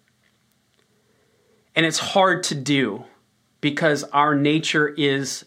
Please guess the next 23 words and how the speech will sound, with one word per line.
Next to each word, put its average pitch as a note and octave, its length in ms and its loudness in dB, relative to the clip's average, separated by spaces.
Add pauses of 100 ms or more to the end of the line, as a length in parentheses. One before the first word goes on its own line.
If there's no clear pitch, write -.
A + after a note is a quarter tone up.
to C3 140 -12
fix. - 800 -8 (1300)
But E3+ 200 2
what F3 140 4
I F3 140 4
believe E3+ 340 0
Jesus E3 580 0
is D3 140 -2
inviting D3+ 640 2
us C#3 280 0
to D3 120 -6
do A2 400 -6 (960)
is F3 320 0
to D3+ 600 0 (440)
mimic C#3+ 800 2 (480)
his G3 340 0
impulse D3+ 760 0
from C#3+ 200 0
the C#3+ 80 0
story C#3 540 -2
in B2 100 0
Mark A#2+ 320 -2
nine. G#2+ 500 -6